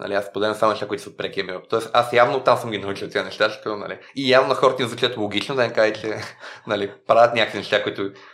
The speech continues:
аз, а, им давам акъл и, и дават резултати. Така че, да, о-, по-скоро, т-, това е единствения начин за предприемачество. Нали, всички тия, има, включително нашата обучителна програма, университетски програми, те са,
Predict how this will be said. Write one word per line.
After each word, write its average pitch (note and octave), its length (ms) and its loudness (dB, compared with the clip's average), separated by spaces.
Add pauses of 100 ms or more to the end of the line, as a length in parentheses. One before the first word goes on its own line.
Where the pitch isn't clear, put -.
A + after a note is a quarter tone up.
(140)
аз, - 320 -2
а, F#2 360 -2 (120)
им G2 140 -6
давам F#2+ 240 4
акъл G#2 300 0
и, B2 280 -4 (880)
и A#2+ 120 -2
дават A#2 300 8
резултати. G2 480 -2 (560)
Така A2+ 300 4
че, B2 480 4
да, A#2+ 160 10
о-, G2 180 2 (680)
по-скоро, A2+ 800 0 (180)
т-, - 140 -16
това D3+ 200 6
е - 20 10
единствения F3 320 0
начин B2+ 260 2
за G#2 100 -8
предприемачество. G2+ 680 -2
Нали, F#2+ 140 -6
всички - 260 -8
тия, B2+ 380 4 (760)
има, A#2 380 2
включително C#3 440 0
нашата C3+ 280 4
обучителна G2 420 -2
програма, E2+ 460 -4 (380)
университетски A2 760 -4
програми, F#2+ 420 -2
те C#3 120 0
са, C#3 400 4